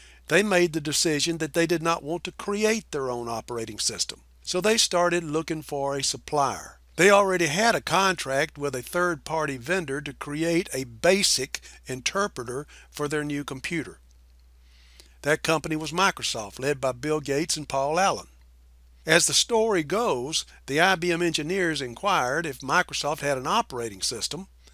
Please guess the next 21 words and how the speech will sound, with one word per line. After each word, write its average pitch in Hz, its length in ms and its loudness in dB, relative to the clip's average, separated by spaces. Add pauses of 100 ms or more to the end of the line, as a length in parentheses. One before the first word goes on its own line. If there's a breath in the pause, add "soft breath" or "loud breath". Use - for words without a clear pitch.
(500 soft breath)
and 170 160 0
Gates 185 280 2
told 180 260 -2
them 190 100 -6
that 180 140 -2
they 196 120 0
did 202 180 0
not 208 420 0 (300 soft breath)
and 156 160 2
suggested 180 640 0
that 170 140 -4
they 175 120 4
contact 165 720 0
the 180 80 -10
developer 151 560 -4
of 135 120 -6
C 151 200 -2
P 147 280 -6
M, 156 260 -2 (480 soft breath)
Digital 143 400 -2
Research. 170 600 -4